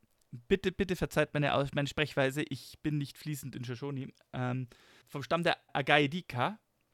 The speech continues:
oder der Lachsesser, wie sie, äh, Clark auch nennt, oder auch die Lemhi Shoshone, die er allerdings von einem mit den Shoshonen zu diesem Zeitpunkt verfeindeten indigenen Stamm, nämlich den Hi-, Hidatsa,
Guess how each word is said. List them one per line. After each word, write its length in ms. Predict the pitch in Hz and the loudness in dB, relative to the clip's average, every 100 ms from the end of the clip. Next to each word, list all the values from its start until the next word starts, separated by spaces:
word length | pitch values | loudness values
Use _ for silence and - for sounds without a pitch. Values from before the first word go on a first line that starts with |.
| - - | -16 -4
oder 220 | 127 123 | 0 2
der 120 | 123 | 2
Lachsesser, 1160 | 113 113 127 - - - - 127 - 156 156 147 | 2 2 2 0 -4 -8 -4 -4 0 0 2 0
wie 180 | 143 139 | -2 -6
sie, 480 | 127 131 127 127 - | -4 -4 -2 -2 -4
äh, 220 | 127 127 | -4 -4
Clark 400 | - 127 135 - | -2 -2 -2 -4
auch 160 | 139 | -8
nennt, 400 | 131 147 196 - - - - | -6 -8 -8 -14 -20 -20 -10
oder 180 | 127 - | -4 -4
auch 160 | - - | -4 -8
die 280 | 127 135 120 | -10 -6 -4
Lemhi 420 | - 170 131 131 | 0 -2 -2 -6
Shoshone, 560 | - 120 - 131 160 170 _ _ _ _ _ _ _ _ _ _ - | -6 -6 -4 -4 -6 -10 _ _ _ _ _ _ _ _ _ _ -8
die 220 | 196 208 | -6 0
er 180 | 165 - | 4 4
allerdings 340 | 151 160 156 | 4 2 -4
von 160 | - 156 | -4 -2
einem 280 | - 147 151 | 0 2 4
mit 160 | 156 | 2
den 80 | 156 | 0
Shoshonen 500 | - 151 - 190 180 | -2 -2 0 0 0
zu 80 | - | -4
diesem 240 | 147 147 | -10 -10
Zeitpunkt 380 | - 147 - 147 | -2 -2 0 -2
verfeindeten 840 | - - 156 190 175 - 135 135 135 | -2 0 2 2 0 -4 -6 -6 -4
indigenen 640 | 139 123 120 127 135 127 | -4 -4 -4 -2 -2 -4
Stamm, 360 | - - 123 151 | -6 -6 -4 -4
nämlich 280 | 135 135 | -4 -4
den 160 | - 131 | -2 -2
Hi-, 220 | 120 135 - | -2 -8 -8
Hidatsa, 840 | 113 131 143 165 - - 113 139 | -4 0 2 2 0 0 0 0